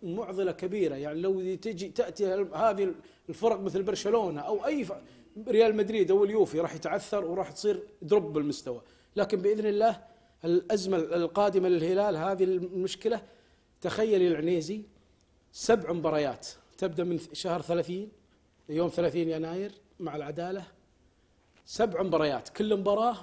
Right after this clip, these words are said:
بين مباراة ومباراة ث-، ثلاث أيام أربع أيام، سبع مباريات وبطولات مختلفة، مو بط-، مو بس بطولة الدوري، بطولة كأس الملك والدوري.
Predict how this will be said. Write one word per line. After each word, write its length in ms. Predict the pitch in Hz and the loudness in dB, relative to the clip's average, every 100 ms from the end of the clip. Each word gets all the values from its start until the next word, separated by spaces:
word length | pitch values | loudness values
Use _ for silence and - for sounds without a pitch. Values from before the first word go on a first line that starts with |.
| - _ _ - | -18 _ _ -8
بين 180 | 185 190 | 0 0
مباراة 260 | 185 196 190 | 2 0 0
ومباراة 300 | 180 202 185 | 0 -2 -2
ث-، 240 | - - | -6 -10
ثلاث 200 | - 156 | -8 -4
أيام 220 | 170 175 | -4 -4
أربع 220 | 147 127 127 | -6 -12 -14
أيام، 200 | 117 - _ _ | -16 -18 _ _
سبع 300 | - 208 160 | -10 -8 -8
مباريات 420 | 156 170 156 113 - _ _ _ _ - | -6 -4 -4 -6 -18 _ _ _ _ -12
وبطولات 520 | 151 165 175 208 196 | -10 -8 0 2 2
مختلفة، 420 | 170 - 175 127 | -4 -4 -4 -4
مو 140 | 160 180 | -2 -2
بط-، 160 | 165 | -2
مو 180 | 175 185 | -2 -2
بس 180 | 185 165 | -2 -8
بطولة 200 | 156 160 | -8 -6
الدوري، 260 | 151 147 147 | -6 -6 -8
بطولة 260 | 147 180 | -8 -6
كأس 420 | 170 170 160 170 170 | -6 -6 -8 -8 -6
الملك 340 | 170 208 - | -4 -6 -6
والدوري. 400 | 139 135 120 117 | -6 -6 -10 -12